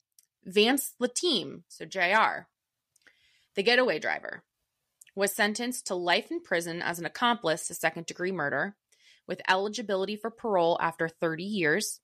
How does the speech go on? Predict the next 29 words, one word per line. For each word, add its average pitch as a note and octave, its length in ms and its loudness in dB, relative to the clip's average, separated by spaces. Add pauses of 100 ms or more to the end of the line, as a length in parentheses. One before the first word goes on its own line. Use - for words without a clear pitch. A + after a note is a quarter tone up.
with E3+ 220 -8
twelve D#3 320 2
years D#3 260 -2
suspended. - 480 0 (1000)
In G3 120 -2
two G#3 160 -6
thousand G3 340 0
five, E3+ 380 2
his G#3 180 -6
minimum E3+ 320 -4
sentence G3+ 460 -2
was F#3 180 -4
reduced E3+ 400 0
by D#3+ 160 0 (100)
three G#3 200 -2
years, F#3 480 -2 (420)
and F#3 140 2
he G3+ 100 2
was F#3+ 140 0
paroled G3 480 2
the G#3 80 -6
same F#3+ 340 -2
year, E3 320 -4 (140)
just - 320 -2
fifteen G3+ 480 0
years E3 340 -4
after D#3+ 300 -2
Greg's D3 360 0
death. - 220 -2